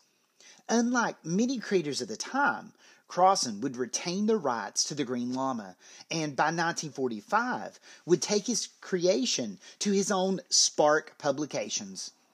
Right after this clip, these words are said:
The Green Llama would receive an eight-issue series, December nineteen forty-four to March nineteen forty-six. The series would feature covers and interior art by Mac Raboy. See my electrifying eleventh episode for more on Raboy and his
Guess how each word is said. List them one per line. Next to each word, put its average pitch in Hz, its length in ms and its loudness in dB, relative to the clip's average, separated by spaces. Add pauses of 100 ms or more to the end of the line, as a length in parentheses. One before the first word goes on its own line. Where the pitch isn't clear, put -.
(220)
The 151 80 -8
Green 170 340 -4
Llama 139 420 -2 (220)
would 165 140 -2
receive 165 420 -2
an 127 160 -2 (100)
eight-issue 185 640 -2
series, 160 680 -2 (180)
December 156 400 -2
nineteen 156 320 -4
forty-four 180 720 -4 (220)
to 160 100 -2
March 131 380 0
nineteen 113 340 -8
forty-six. 104 760 -8 (360)
The 135 80 -4
series 156 480 2
would 135 160 -8
feature 156 320 -4
covers 135 560 -6
and 131 100 -6
interior 170 720 -2
art 160 340 4
by 127 300 2 (220)
Mac 165 320 4
Raboy. 151 560 -2 (300)
See - 220 0
my 127 380 0 (120)
electrifying 151 880 2
eleventh 127 600 0
episode 110 580 -4
for 160 140 -4
more 151 240 2
on 135 100 0
Raboy 156 560 0
and 147 140 -6
his 147 300 0